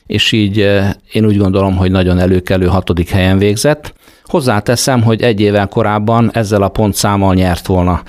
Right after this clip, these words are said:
De hát ilyen a sors, tehát, ö, ebben az évben a hatodik helyre volt elég.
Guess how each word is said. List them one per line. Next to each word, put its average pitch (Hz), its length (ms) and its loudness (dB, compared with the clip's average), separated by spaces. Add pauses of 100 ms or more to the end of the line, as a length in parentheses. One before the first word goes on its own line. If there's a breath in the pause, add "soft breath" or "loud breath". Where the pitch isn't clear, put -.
(180 loud breath)
De - 80 -4
hát 156 120 -2
ilyen 135 220 2
a 113 260 0 (100)
sors, - 640 -2 (240)
tehát, 143 320 -4
ö, 143 40 2
ebben 127 400 2
az 104 140 2
évben 101 260 2
a 95 60 2
hatodik 95 420 0
helyre 90 280 0
volt 92 280 0
elég. 117 320 0